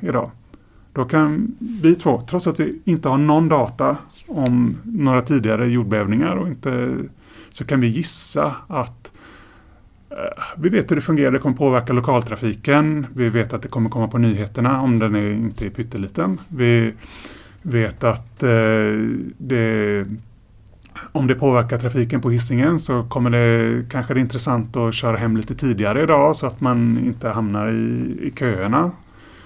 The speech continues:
Man kan, vi kan göra massa, vi kan resonera en massa från vad vi vet om hur andra människor beter sig, om hur samhällsstrukturen fungerar.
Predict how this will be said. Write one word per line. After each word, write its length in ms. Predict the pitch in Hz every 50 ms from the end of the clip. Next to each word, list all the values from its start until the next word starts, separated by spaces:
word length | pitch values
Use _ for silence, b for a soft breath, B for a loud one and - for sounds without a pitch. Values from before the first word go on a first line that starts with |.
| B B B B B B B
Man 160 | - 135 131
kan, 200 | - 151 156 -
vi 80 | 143 131
kan 160 | - 160 160
göra 160 | 151 135 131
massa, 500 | 139 175 165 - - - - - 135 -
vi 100 | 160 135
kan 160 | - 160 139
resonera 680 | 151 139 - - - 165 170 160 127 107 107 120 - 180
en 80 | 180
massa 380 | 180 180 139 - - - 113 110
från 340 | - - 147 127 120 117 113
vad 100 | 117 107
vi 100 | 123 127
vet 360 | 113 123 127 151 151 - -
om 120 | 135 127
hur 120 | 127 117 131
andra 280 | 131 131 123 110 117
människor 400 | 139 185 202 196 175 139 - 175
beter 300 | 156 165 160 - 165 156
sig, 180 | 135 - 170 170
om 200 | 160 151 139 127
hur 60 | 117
samhällsstrukturen 960 | 120 - 156 143 120 110 107 113 - - - 127 - - 139 123 - - 143 139
fungerar. 540 | - - 160 160 147 131 120 123 131 131